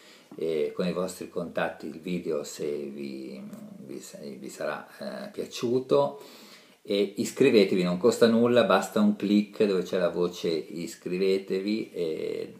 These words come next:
daremo la possibilità di migliorare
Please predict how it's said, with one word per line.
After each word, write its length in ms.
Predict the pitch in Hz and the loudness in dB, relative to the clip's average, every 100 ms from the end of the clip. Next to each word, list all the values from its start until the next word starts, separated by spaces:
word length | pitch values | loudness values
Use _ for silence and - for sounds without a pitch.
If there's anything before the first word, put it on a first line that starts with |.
| _ | _
daremo 760 | - 90 92 92 90 85 85 85 | -4 0 2 2 0 0 0 0
la 160 | 85 | -2
possibilità 520 | - - 92 95 95 | -2 -4 -4 -2 0
di 140 | 98 92 | -2 -2
migliorare 720 | 92 92 98 98 92 90 | -4 -2 0 0 0 -4